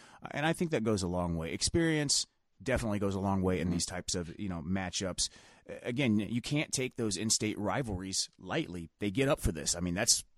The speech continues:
Speaker 1: that's the big match that they circle on their dual meet schedule, you know? So, um, at home, I, you know, with that, that seasoned team that N C State has, I, I like them to win this duel. At least I think that's what my picks say. I don't know. I didn't keep track.
Speaker 2: Yeah.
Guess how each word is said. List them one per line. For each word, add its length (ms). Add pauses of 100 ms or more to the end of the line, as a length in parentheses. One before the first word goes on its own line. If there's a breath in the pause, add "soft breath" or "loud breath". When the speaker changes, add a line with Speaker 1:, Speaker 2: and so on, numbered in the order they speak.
(180)
Speaker 1:
that's 220
the 80
big 240
match 320
that 80
they 100
circle 460
on 140
their 100
dual 180
meet 180
schedule, 460
you 100
know? 140
So, 340 (360 loud breath)
um, 260
at 220
home, 400 (200 soft breath)
I, 160
you 140
know, 80
with 280
that, 200 (220 loud breath)
that 160
seasoned 560 (260)
team 340
that 140
N 80
C 160
State 240
has, 400 (280)
I, 60
I 20
like 220
them 120
to 80
win 160
this 140
duel. 180
At 80
least 160
I 80
think 220
that's 180
what 80
my 140
picks 280
say. 280
I 100
don't 120
know. 100
I 100
didn't 160
keep 120
track. 320 (1080)
Speaker 2:
Yeah. 260